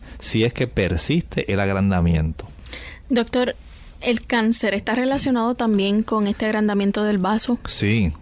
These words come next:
Speaker 1: dijimos que como es parte del sistema, eh, linfático, el vaso junto con los nódulos tienen esa función de aislar. Una vez identifican células tumorales,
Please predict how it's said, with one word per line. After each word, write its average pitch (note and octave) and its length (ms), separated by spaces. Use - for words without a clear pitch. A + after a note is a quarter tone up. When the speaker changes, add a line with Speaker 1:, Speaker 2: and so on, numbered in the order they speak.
Speaker 1:
dijimos C3+ 560
que D3+ 540
como A2+ 260
es C3+ 80
parte C3+ 440
del A#2+ 160
sistema, G#2 640
eh, F#2 760
linfático, G#2 880
el G#2+ 260
vaso B2 460
junto A2+ 340
con A2 180
los G#2 120
nódulos G#2+ 840
tienen C3 480
esa A2 260
función G#2+ 800
de G2+ 520
aislar. G2 840
Una B2 240
vez C3+ 260
identifican G2 960
células B2+ 680
tumorales, G2+ 960